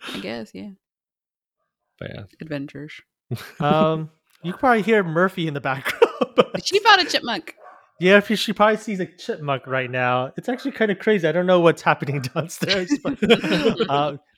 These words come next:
Speaker 3: don't worry, listeners. She's not being attacked. I think she is seeing someone in the street right now, another
Speaker 2: Oh, okay.
Speaker 3: dog. Um, but we'll, you know, the show must go on, and,
Speaker 1: Yeah.
Speaker 3: uh, Murphy has to be somewhere in this show, I guess. <laughs>
Speaker 1: <laughs>
Speaker 3: Um,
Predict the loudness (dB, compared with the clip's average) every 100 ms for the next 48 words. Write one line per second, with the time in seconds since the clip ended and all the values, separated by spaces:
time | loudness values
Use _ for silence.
0 | 2 2 4 4 4 4 2 0 -2 -2
1 | -2 -8 -18 -12 -6 -4 -4 -4 -4 -6
2 | -8 -8 -8 -10 -10 -4 -4 -4 -2 2
3 | 4 4 2 -2 0 4 4 2 2 4
4 | 4 4 2 0 2 4 4 2 -6 -8
5 | -8 -6 -6 -6 -8 -8 0 4 4 4
6 | 4 2 2 -2 -6 -12 _ -20 -20 _
7 | _ -10 -8 -6 -8 -10 -14 -18 _ 2
8 | 6 6 4 -4 _ -2 0 0 0 4
9 | 6 6 4 2 4 4 2 -6 -4 0
10 | 4 4 4 0 -2 -6 _ -4 -2 0
11 | 0 0 -2 -4 -2 -2 -4 -8 -18 -10
12 | -2 -2 0 -4 -4 -6 -4 -4 -4 -4
13 | -6 -6 -16 0 4 6 6 2 2 -2
14 | -4 -6